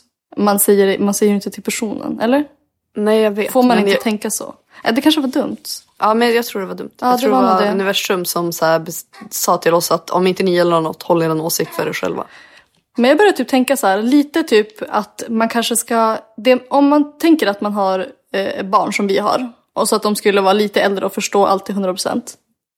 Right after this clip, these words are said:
Speaker 1: Om de alltid skulle vara med, vad vill man egentligen prata om framför dem? Förstår du vad jag menar?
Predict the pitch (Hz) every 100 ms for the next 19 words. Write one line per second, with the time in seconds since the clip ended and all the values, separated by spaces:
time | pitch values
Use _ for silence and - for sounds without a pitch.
0 | _ 214 220 247 247 226 202 233 - 208
1 | 202 226 254 - 226 214 196 233 226 202
2 | 202 208 208 214 233 208 202 196 - 208
3 | 202 - 226 190 190 _ _ _ _ _
4 | _ _ _ _ _ _ _ _ 240 202
5 | 180 220 - 233 196 196 220 - - 214
6 | 220 214 214 220 208